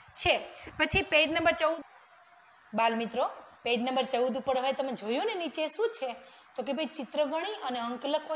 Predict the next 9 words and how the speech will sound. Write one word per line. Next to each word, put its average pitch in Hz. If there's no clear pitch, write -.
એવું 302
તમને 302
સૂચના 302
છે. 294
જુઓ 277
તો 285
છે -
એવી 285
સૂચના, 349